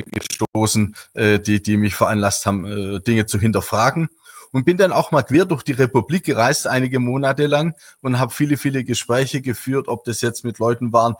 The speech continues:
die ein politisches Mandat haben, die in Parteien, äh, organisiert und engagiert sind,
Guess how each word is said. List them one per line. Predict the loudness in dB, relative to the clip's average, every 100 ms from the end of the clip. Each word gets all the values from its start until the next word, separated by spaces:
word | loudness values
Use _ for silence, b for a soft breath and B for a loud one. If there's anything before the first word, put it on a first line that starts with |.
| B B
die | 0
ein | 0
politisches | 2 0 0 -2 -2 -4 0
Mandat | 0 4 2 2
haben, | 2 0 0 -4
die | -4
in | -4
Parteien, | -4 -2 0 0 -2
äh, | -8 -6 -4
organisiert | -4 -4 -2 -4 -2 -4 -2
und |
engagiert | -4 -2 -2 -2 -4 -4
sind, | -2 -2